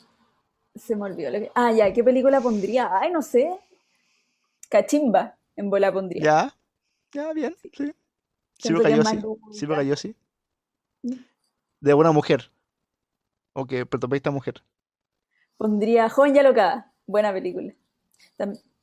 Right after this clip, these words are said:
Speaker 2: Ya, igual
Speaker 1: sí,
Speaker 2: será
Speaker 1: igual.
Speaker 2: así, pero sí.
Speaker 1: También es un, también es un poco triste, pero
Speaker 2: Sí. Pero sí.
Speaker 1: pero es buena película, po, es entretenida.
Speaker 2: Una mujer
Speaker 1: Como
Speaker 2: fantástica,
Speaker 1: fresca,
Speaker 2: no, muy triste.
Speaker 1: fresca. Muy, sí,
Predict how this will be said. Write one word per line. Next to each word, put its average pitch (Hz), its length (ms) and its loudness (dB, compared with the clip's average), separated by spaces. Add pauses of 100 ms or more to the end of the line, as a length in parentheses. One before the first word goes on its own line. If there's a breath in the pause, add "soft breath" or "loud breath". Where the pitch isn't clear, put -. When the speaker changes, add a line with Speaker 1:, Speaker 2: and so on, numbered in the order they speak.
Speaker 2:
Ya, 113 140 -6
igual 110 160 -6
Speaker 1:
sí, - 60 -4
Speaker 2:
será 131 120 0
Speaker 1:
igual. 147 380 2
Speaker 2:
así, 165 420 -4
pero 151 320 -6
sí. 330 160 -12
Speaker 1:
También 240 260 -2
es 294 80 0
un, 294 260 0 (480)
también 247 240 -4
es 277 80 -4
un 269 120 -2
poco 262 220 -4
triste, - 320 -10
pero 202 680 -4
Speaker 2:
Sí. 143 240 -10 (680)
Pero 302 160 -14
sí. 330 160 -12 (1080)
Speaker 1:
pero 208 220 0
es 180 60 -6
buena 214 320 0
película, 220 480 -2
po, - 200 -12
es 196 100 -4
entretenida. 196 640 -6 (1300)
Speaker 2:
Una 131 120 -2
mujer 131 140 -4
Speaker 1:
Como 139 80 0
Speaker 2:
fantástica, 151 160 0
Speaker 1:
fresca, 190 220 0
Speaker 2:
no, 113 120 -2
muy 113 120 -4
triste. - 240 -6
Speaker 1:
fresca. - 280 -10 (840 soft breath)
Muy, 202 260 -6
sí, 185 220 -12